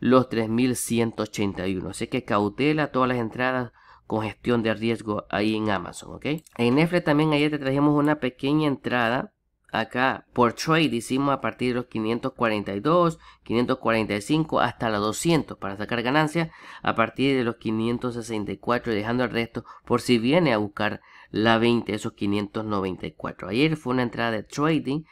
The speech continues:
ahí, ¿ok? Si hoy día lo viene a retroceder nuevamente, pues entraríamos otra vez despacio, ¿ok? Suave, no mucho porque la acción está cara también, ¿ok? Seguimos, vamos a revisar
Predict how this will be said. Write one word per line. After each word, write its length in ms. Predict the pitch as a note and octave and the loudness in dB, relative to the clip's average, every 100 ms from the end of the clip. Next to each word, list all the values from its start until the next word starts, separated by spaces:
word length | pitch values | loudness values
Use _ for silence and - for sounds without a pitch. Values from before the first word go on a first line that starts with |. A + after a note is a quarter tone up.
| - - | -20 -12
ahí, 340 | - F#2 G#2 F2+ | -2 0 0 -2
¿ok? 140 | - C3+ | -4 -6
Si 240 | - C3 | 2 4
hoy 160 | C3+ F3+ | 4 4
día 320 | D#3+ B2+ G2 | 2 2 2
lo 100 | G2+ | 0
viene 240 | G2+ A2 | 0 0
a 40 | C3 | -2
retroceder 540 | C#3+ D#3 D#3+ E3+ D#3+ | -6 -4 -2 0 2
nuevamente, 600 | E3+ F3 F#3 D#3 C3+ D#3 - - - | 2 2 4 2 0 -6 -10 -20 -12
pues 200 | - A#2 | -2 0
entraríamos 560 | A#2+ G#2+ G#2 A#2 A#2 A2+ | 0 0 0 0 0 0
otra 160 | G#2+ | -4
vez 160 | G2 G2+ | -8 -8
despacio, 800 | - A2 - C#3 D#3 D#3 - - - _ _ | -4 -4 2 6 6 6 -4 -14 -20 _ _
¿ok? 220 | - - A2 A2+ | -20 -6 -4 -4
Suave, 540 | - - C3 A#2+ F#2+ - _ - - | -4 0 4 4 2 -10 _ -14 -4
no 100 | G#2+ | 0
mucho 280 | C#3+ D3+ | 0 -2
porque 220 | - F2+ F#2+ | -8 -6 -6
la 80 | |
acción 300 | F#2 - A2+ | -6 -4 -4
está 320 | G#2+ - G#2+ - - - _ | -4 -4 -6 -6 -14 -20 _
cara 340 | A2 A2 A2 | 0 2 2
también, 360 | - G2 F#2 F2+ | 0 -4 -4 -8
¿ok? 120 | F2 C3+ C#3 _ - - | -6 -6 -6 _ -20 -14
Seguimos, 420 | - A2+ D3+ F3 | -6 0 4 4
vamos 200 | C#3+ D3 | 6 4
a 20 | |
revisar 640 | C#3 C#3 B2 A#2 C3+ C3 | 4 0 0 0 0 0